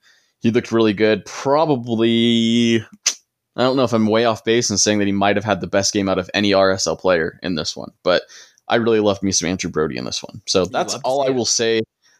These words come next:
Speaker 1: about this game recap. Uh, there's not much else to say other than it was very disappointing. We move on to a tougher part of the schedule, and, ugh.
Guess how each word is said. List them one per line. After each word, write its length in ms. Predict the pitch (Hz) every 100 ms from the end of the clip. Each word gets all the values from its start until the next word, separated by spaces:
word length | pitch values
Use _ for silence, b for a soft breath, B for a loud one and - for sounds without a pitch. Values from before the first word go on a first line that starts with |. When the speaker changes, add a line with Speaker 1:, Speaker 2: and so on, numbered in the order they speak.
| _
Speaker 1:
about 340 | 104 117 113 104
this 220 | 107 101
game 400 | 107 104 101 98
recap. 600 | 98 98 - 98 95 - - - _
Uh, 280 | 76 90 85 - _ _
there's 260 | - 101 113
not 140 | 95
much 220 | 113 98
else 200 | 110 101
to 80 | 101
say 460 | - 120 131 131 107
other 200 | 98 98
than 220 | 95 98
it 80 | 80
was 280 | 101 - - 87
very 300 | 98 104 104
disappointing. 640 | 104 107 - 147 170 240 b b b b b
We 80 | 117
move 220 | 117 117
on 160 | 113 117
to 140 | 120
a 40 | 107
tougher 280 | 113 104 113
part 200 | 120 113
of 60 |
the 80 | 104
schedule, 580 | - 151 165 175 170 160
and, 520 | 113 117 120 117 117 B B B B B -
ugh. 300 | - 147 110